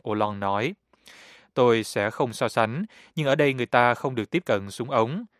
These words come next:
Ở đây không có người xả súng vào đám đông để gây bi kịch cho hả dạ", ông Hollande nói khi trả lời những câu hỏi trong chuyến thăm tại Hội chợ Nông nghiệp Quốc tế Paris.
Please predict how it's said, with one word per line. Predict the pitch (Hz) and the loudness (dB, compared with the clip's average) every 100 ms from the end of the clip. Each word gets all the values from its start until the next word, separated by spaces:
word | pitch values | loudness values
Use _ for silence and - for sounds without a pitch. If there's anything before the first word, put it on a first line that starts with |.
| _ _ | _ _
Ở | - | -8
đây | 117 120 113 | 0 2 0
không | 107 135 113 | -2 -6 -4
có | 165 | -4
người | 160 117 | -2 -2
xả | 98 107 101 | -2 -4 -4
súng | 135 120 175 | -6 -6 -2
vào | 120 | -2
đám | 101 135 | -2 0
đông | 120 113 110 | 0 0 -6
để | 95 101 | -4 -4
gây | 127 120 | -4 -4
bi | 113 113 | -4 -6
kịch | - - | -4 -6
cho | - 110 | -4 -4
hả | 104 | -2
dạ", | 113 113 98 95 104 _ _ _ _ | -2 2 2 0 -4 _ _ _ _
ông | 113 113 | -4 -2
Hollande | 117 110 107 | -4 -4 -4
nói | 104 104 127 190 | -2 -2 -4 -6
khi | 127 | -8
trả | 110 117 | -2 0
lời | 113 | 0
những | 101 | -4
câu | 107 127 | -6 -4
hỏi | 110 98 98 | -2 -2 -4
trong | - 120 107 | -4 -4 -4
chuyến | - 135 | -10 -6
thăm | 143 120 113 - - _ | -2 -2 -4 -12 -20 _
tại | - 117 | -2 0
Hội | 117 | 0
chợ | 113 104 | 2 0
Nông | 110 117 | 2 -2
nghiệp | 113 98 | -4 -6
Quốc | - 143 | -8 -4
tế | 113 110 143 | -2 -2 0
Paris. | 123 110 110 98 | 0 2 -2 -4